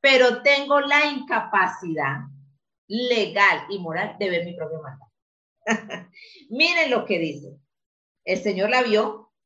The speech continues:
vio Jehová, y Jesús dice, "Y no es, echas de ver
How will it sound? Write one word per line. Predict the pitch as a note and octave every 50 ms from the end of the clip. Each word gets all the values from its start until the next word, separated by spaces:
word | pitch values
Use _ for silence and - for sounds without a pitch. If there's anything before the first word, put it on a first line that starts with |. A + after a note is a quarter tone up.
| _
vio | - - E3 F#3+ B3 D4 D4 D4
Jehová, | D#4 E4+ G#3+ G3 F3+ D3+ - - - - - _ _
y | - A3 A3
Jesús | A#3 G#3+ A3 A3+ G#3+
dice, | A#3 A3+ - E3+ - -
"Y | F#3 G3+ F#3 F#3 F#3
no | G3 G#3 G#3+ A3+ A3+
es, | A3 G#3+ G#3+ - - -
echas | - G3 G#3 G#3+ G#3 G#3+ A3 G#3 G3 F3 D#3+
de | E3+ D3+ C#3+
ver | D#3+ F3+ D#3+ C#3+ - -